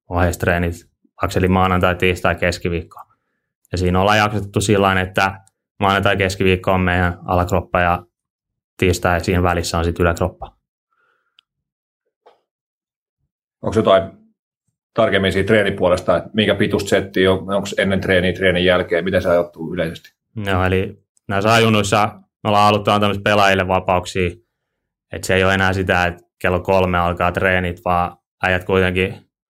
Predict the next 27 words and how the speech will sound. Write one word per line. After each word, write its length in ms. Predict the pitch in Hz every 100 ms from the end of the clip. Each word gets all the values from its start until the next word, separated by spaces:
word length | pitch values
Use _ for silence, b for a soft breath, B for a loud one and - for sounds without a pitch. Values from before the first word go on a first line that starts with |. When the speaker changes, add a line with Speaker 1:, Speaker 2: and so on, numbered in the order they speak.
| _ _ _ -
Speaker 1:
jos 100 | 90
ne 60 |
tulee 220 | 87 104
koulusta, 420 | 107 110 110 107 107
pääsee 320 | 110 104 107
aikaisemmin, 500 | 104 107 104 104 104
niin 80 | 104
tulee 200 | 107 104
hallille 420 | 104 101 104 101
ja 120 | 101
saattaa 280 | 101 98 104
tehdä 200 | 101 101
läksyt 320 | 98 98 104
siinä 260 | 104 98 95
ja 80 |
muutenkin 360 | 98 98 98 95
hengailee 460 | 95 95 95 95 95
ja 100 | 92
teippailee, 640 | 95 95 95 95 95 95 _ _ _ -
erkkailee 340 | 92 98 95 95
mailoja 360 | 95 95 95
ja 120 | 92 92
sun 120 | 95
muuta, 460 | 95 92 95 - - _ _
terottaa 380 | - 92 92 92
luistimet 460 | 92 92 92 92 95
ja 160 | 95